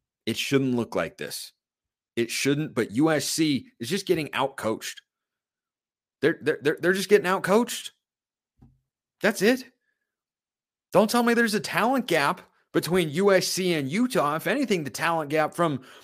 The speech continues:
a composite ranking goes in the other direction. U S C is just getting outcoached. U S C still refuses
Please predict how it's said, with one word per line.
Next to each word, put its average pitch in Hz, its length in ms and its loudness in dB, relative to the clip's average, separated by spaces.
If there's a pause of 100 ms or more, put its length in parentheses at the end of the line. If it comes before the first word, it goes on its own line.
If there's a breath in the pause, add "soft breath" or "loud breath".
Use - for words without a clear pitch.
(160 loud breath)
a 160 80 0
composite 196 580 0
ranking 151 460 -2 (180 soft breath)
goes 208 380 2
in 190 100 0
the 190 140 2
other 190 180 4
direction. 156 560 -4 (160)
U 180 140 -2
S 147 100 -2
C 156 120 -6
is 127 80 -6
just 113 160 -10
getting 87 200 -6
outcoached. 76 420 -14 (320)
U 190 140 6
S 190 140 2
C 127 380 -2 (680)
still 165 380 2
refuses 131 640 0